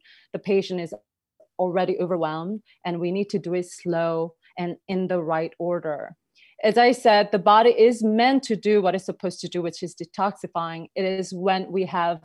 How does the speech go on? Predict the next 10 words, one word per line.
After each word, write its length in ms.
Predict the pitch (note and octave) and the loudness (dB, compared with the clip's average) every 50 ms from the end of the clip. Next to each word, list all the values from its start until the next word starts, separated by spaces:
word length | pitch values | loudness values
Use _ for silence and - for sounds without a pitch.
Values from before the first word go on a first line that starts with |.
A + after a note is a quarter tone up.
| _ - | _ -8
this 180 | F3+ E3+ E3+ - | -8 -8 -8 -6
sort 200 | - F#3+ F3+ F3+ | -4 -4 -2 -2
of 160 | F3 E3+ E3 | -4 -4 -2
variation, 920 | G3 F#3+ F#3+ F#3+ F#3 F3 - - - F#3 F#3 F3+ F3+ - D#3+ C#3+ D3 D#3 | -2 0 0 0 0 -2 -4 -4 -4 -4 -4 -4 -6 -8 -12 -12 -12 -12
capacity 520 | - G3+ E3 - F#3+ F3 F3 - F#3+ F3 E3+ | -12 -12 -6 -4 -4 -4 -4 -6 -8 -8 -6
variation. 800 | D3+ E3+ E3 E3 D#3+ D#3+ E3 E3 E3 - - A2+ D#2+ - - _ _ _ - _ _ _ _ - | -6 -4 -4 -4 -4 -6 -6 -8 -8 -10 -12 -14 -16 -18 -20 _ _ _ -20 _ _ _ _ -10
Maybe 240 | F#3 F3+ F3+ F#3+ | -8 -4 -2 -2
you're 240 | F#3 F3+ F#3 F#3 F#3+ | -2 -2 -2 -2 -4
stressed 440 | F3+ - - - F#3 F3 F3 - - | -4 -6 -6 -2 -2 -2 -2 -2 -2
out. 480 | F3 G3 A3 G#3+ F#3 E3+ D#3+ E3+ - | 0 2 4 4 4 4 2 -2 -8